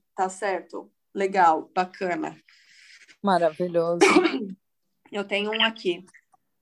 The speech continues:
Speaker 1: Oito horas em trabalho de parto, <laughs> e quando finalmente fui ter meu filho,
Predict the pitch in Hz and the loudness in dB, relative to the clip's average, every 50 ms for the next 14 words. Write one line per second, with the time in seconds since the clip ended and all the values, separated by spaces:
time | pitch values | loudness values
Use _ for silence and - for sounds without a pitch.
0 | _ _ _ _ _ _ _ - - - _ _ _ _ _ - 240 269 311 320 | _ _ _ _ _ _ _ -20 -20 -20 _ _ _ _ _ 4 6 6 6 4
1 | - 330 285 254 240 233 233 226 233 226 233 - 220 208 208 202 202 202 240 254 | 4 6 8 8 8 8 6 2 -2 -6 -2 0 2 4 6 4 4 4 -2 -10
2 | - _ _ - 214 208 208 214 208 - - - - _ _ _ - - - 311 | -12 _ _ 4 4 6 6 2 0 -6 -16 -20 -20 _ _ _ -20 -12 -12 -12
3 | 311 - - - - - - - - 247 240 - 269 254 254 262 262 - - 359 | -12 -12 -16 -20 -20 -20 -14 -8 -6 -6 -2 2 2 2 2 2 -2 4 4 6
4 | 359 359 339 302 277 285 285 - - - 269 262 - 233 208 214 226 247 - - | 6 6 4 4 2 0 -2 -4 -6 -8 -8 -2 0 0 0 2 2 2 2 2
5 | - - 302 311 302 359 370 | 2 4 4 6 6 4 4